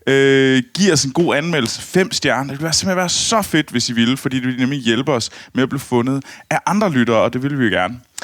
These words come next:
Øh, <clears throat> og, øh, hvis I gerne vil i kontakt med os, jamen, så synes jeg, I skal skrive til vores, øh, mail, fedtpodcast, øh, snabel A gmail,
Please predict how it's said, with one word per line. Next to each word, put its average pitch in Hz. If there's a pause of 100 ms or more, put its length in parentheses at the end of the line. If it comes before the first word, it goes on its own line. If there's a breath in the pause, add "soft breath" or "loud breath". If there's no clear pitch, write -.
(320 loud breath)
Øh, 104 (180)
<clears throat> 78
og, 139
øh, 131
hvis 123
I -
gerne 151
vil 165
i 127
kontakt 131
med 160
os, -
jamen, 127
så 165
synes 208
jeg, 175
I 120
skal 104
skrive 165
til -
vores, 92
øh, 82
mail, 175 (760 soft breath)
fedtpodcast, - (140)
øh, 107
snabel 147
A 117 (400 loud breath)
gmail, 107